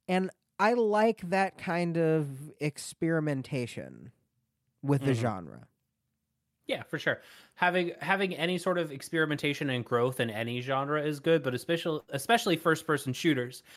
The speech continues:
Speaker 2: which due to the early twenty tens is all about, like, hyper gritty, realistic sorts of
Speaker 1: Mm-hmm.
Speaker 2: uh, competitiveness.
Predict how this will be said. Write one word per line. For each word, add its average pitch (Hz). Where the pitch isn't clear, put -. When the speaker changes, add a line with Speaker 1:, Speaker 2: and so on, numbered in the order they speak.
Speaker 2:
which 143
due 170
to 175
the 147
early 147
twenty 139
tens 127
is 127
all 139
about, 127
like, 120
hyper 156
gritty, 135
realistic 123
sorts 127
of 110
Speaker 1:
Mm-hmm. 135
Speaker 2:
uh, 117
competitiveness. 127